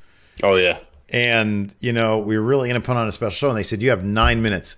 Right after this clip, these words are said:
Speaker 2: including entrances." Including entrances. And they're out there with the New Day, and their entrances are always super long. And Jericho's, "Yeah," because Jericho said, "When people get there,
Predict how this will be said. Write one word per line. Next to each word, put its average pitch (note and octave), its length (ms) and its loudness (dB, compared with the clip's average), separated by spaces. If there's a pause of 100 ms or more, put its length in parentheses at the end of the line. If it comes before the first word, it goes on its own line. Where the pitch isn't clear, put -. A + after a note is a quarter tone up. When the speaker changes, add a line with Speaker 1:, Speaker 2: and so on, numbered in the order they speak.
(140)
Speaker 2:
including E3+ 1000 4
entrances." B2+ 960 0 (640)
Including E3+ 800 4
entrances. B2+ 500 -2
And A#2 140 -2
they're C#3+ 340 -2
out C3+ 200 0
there C#3+ 100 6
with A#2+ 120 2
the A#2+ 60 2
New C3 280 2
Day, G2+ 200 4
and F#2+ 120 0
their G#2+ 100 4
entrances G#2 420 -2
are G#2+ 60 -2
always G2+ 220 0
super G#2 200 -4
long. G#2+ 340 0 (1300)
And B2 240 0
Jericho's, C#3 480 4
"Yeah," E3+ 180 4
because B2 460 -2 (680)
Jericho C3 360 -2
said, A2+ 400 -2
"When A2+ 160 -4
people A2+ 240 -4
get E3 280 -2
there, G2+ 400 -2